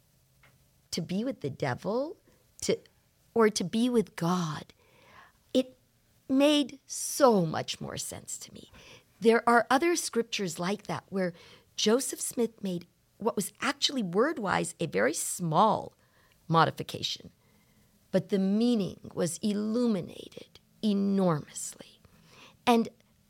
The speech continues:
we, as we've been studying the scriptures in such depth, we've been studying a lot about translation and how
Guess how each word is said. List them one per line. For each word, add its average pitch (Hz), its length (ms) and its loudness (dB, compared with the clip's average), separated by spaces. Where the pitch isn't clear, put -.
we, 226 320 -2
as 220 240 -2
we've 196 160 -6
been 190 140 -2
studying 226 420 -2
the 170 80 -8
scriptures - 600 -8
in 165 100 -8
such - 400 -4
depth, 180 300 -4
we've 160 140 -14
been 143 120 -10
studying 160 320 -6
a 143 60 -6
lot 151 260 -4
about - 260 -8
translation - 720 -8
and 123 140 -10
how 156 300 -4